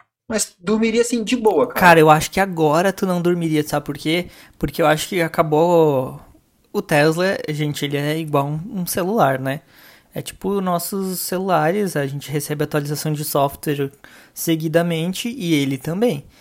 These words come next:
Speaker 2: Então, eles implementam muitas novidades. Por mais que o teu carro tenha dois,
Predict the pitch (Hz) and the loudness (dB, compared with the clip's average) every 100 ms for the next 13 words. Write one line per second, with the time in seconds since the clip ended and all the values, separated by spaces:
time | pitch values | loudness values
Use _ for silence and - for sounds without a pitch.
0 | _ _ - 160 165 170 180 185 175 175 | _ _ -8 -4 -2 -2 -2 -4 -4 -2
1 | 180 185 170 175 185 202 180 185 202 170 | -2 -2 -2 -2 -2 -2 0 0 2 0
2 | 160 143 139 120 - - - - - - | 0 -2 0 -2 -2 -8 -14 -20 -4 2
3 | 196 196 247 - 302 208 196 185 175 185 | 2 2 0 -2 0 0 2 2 2 2
4 | 170 156 151 151 143 160 156 131 123 - | 2 2 0 -4 0 4 4 2 -2 -12